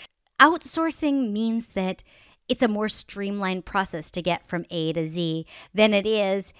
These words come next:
if you're D I Y ing it, because when you're D I Y ing, you don't necessarily have all the pieces and know the order that you need to put them in. You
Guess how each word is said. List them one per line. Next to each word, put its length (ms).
if 180
you're 100
D 220
I 140
Y 240
ing 180
it, 180
because 640
when 120
you're 140
D 180
I 140
Y 240
ing, 220
you 240
don't 420
necessarily 800
have 580
all 260
the 100
pieces 680
and 260
know 220
the 160
order 260
that 120
you 100
need 140
to 60
put 200
them 160
in. 180
You 320